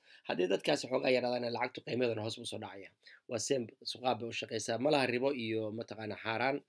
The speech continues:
waayo bangiga iyo ninkii lacagta kaa qaadan jiray ma jiro, oo laydima dhexeeyo adiga iyo bangi, iyo adiga iyo qofka iska leh. Waddamada soo samaysa waddanka Ingiriiska ayaa ka mid ah, oo saddex sano kadib meelahaas ayuu rajeynayaa inuu lacagtiisa daaro. Sidoo kale company-gani, een, sababta u baahan ugu fiirsataa maxay tahay?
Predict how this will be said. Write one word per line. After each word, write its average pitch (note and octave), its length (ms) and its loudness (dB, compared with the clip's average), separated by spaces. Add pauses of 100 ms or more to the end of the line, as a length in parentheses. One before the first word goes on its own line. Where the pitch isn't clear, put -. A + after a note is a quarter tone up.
(320)
waayo B2 200 4
bangiga A#2+ 360 0
iyo A#2+ 120 2
ninkii B2 200 -2
lacagta A2 220 -8 (100)
kaa - 60 -8
qaadan A2+ 180 -2
jiray G#2+ 180 -6
ma B2 60 -2
jiro, D3 300 -4 (360)
oo A2+ 120 0
laydima A2+ 360 0
dhexeeyo A2 280 -4
adiga A2 180 -2
iyo G#2+ 140 -2
bangi, G#2+ 160 -6
iyo A2 220 -10
adiga A2+ 200 -2
iyo G#2 60 -8
qofka A#2 200 -6
iska A2 180 -2
leh. C3+ 120 -2 (380)
Waddamada C#3 280 6
soo C#3+ 160 2
samaysa - 300 -2
waddanka A#2 320 -2
Ingiriiska A#2+ 380 -4
ayaa A2+ 180 -2
ka - 140 -4
mid B2+ 160 0
ah, C#3 80 -10 (320)
oo A#2 100 -4
saddex A2 300 -2
sano A2 160 -4
kadib A2+ 240 -2
meelahaas A2 420 -2 (360)
ayuu A2 180 -2
rajeynayaa A2 480 0
inuu G#2 160 -4 (720)
lacagtiisa A2+ 420 0
daaro. A#2+ 360 0 (240)
Sidoo C#3 220 0
kale B2+ 160 2
company-gani, A#2 540 2 (100)
een, G#2+ 280 0
sababta B2+ 300 -2
u A#2+ 40 2
baahan A#2+ 300 -2
ugu B2 140 -4
fiirsataa - 400 -8
maxay A2 200 -2
tahay? B2+ 280 -2